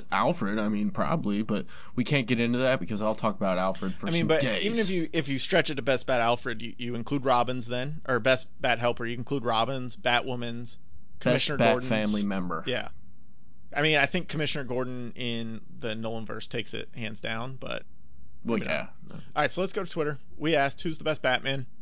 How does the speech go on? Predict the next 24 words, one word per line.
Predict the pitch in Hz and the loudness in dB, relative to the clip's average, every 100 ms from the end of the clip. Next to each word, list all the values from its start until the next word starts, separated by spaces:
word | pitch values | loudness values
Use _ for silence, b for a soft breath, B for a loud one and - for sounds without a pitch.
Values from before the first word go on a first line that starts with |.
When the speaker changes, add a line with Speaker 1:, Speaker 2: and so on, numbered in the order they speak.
| - - - - - | -4 -4 -4 -6 -2
Speaker 2:
Uh, | 123 | 0
leave | 123 143 | 0 0
a | |
comment | 147 135 123 | -2 -4 -4
for | - | -4
a | 120 | -2
shout | 143 127 | 0 2
out | 123 - | 0 -2
on | 127 120 | -4 -4
this | 123 - | -4 -6
week's | 123 | -2
episode. | 156 165 170 170 156 | -2 -2 -2 -2 -4
We, | - 123 117 - | -4 -4 -4 -4
the | 120 113 - | -2 0 4
options | 156 175 190 139 | 4 4 0 -2
on | 135 | -4
the | 123 | -4
poll, | 123 113 113 - - | -4 -4 -4 -6 -6
that's | 131 - | -2 4
at | 151 - | 4 4
A | 139 | 0
P | - 123 | -2 -2
A | 117 | -2
something. | - 127 147 | -4 -6 -6